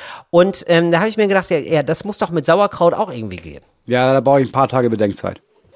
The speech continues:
Speaker 1: Ja,
Speaker 2: Also ich
Speaker 1: okay.
Speaker 2: glaube, das ist halt, das Sauerkraut wieder nach vorne zu ficken, das ist eine Aufgabe für den Kopf,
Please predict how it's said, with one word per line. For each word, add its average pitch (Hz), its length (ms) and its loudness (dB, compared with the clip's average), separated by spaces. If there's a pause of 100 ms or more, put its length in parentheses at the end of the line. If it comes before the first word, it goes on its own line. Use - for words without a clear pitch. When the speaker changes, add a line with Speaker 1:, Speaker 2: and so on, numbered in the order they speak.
(340)
Speaker 1:
Ja, 131 80 4
Speaker 2:
Also 143 100 6
ich 156 80 6
Speaker 1:
okay. - 60 -2
Speaker 2:
glaube, 170 240 6
das 175 160 4
ist 196 100 0
halt, 185 220 4 (220)
das 143 180 2
Sauerkraut 175 720 4
wieder 151 160 4
nach 139 120 2
vorne 170 300 2
zu 120 140 -6
ficken, 92 440 -4
das 147 180 0
ist 160 40 -4
eine 147 100 2
Aufgabe 123 520 2
für - 120 -10
den 98 120 -6
Kopf, - 340 -4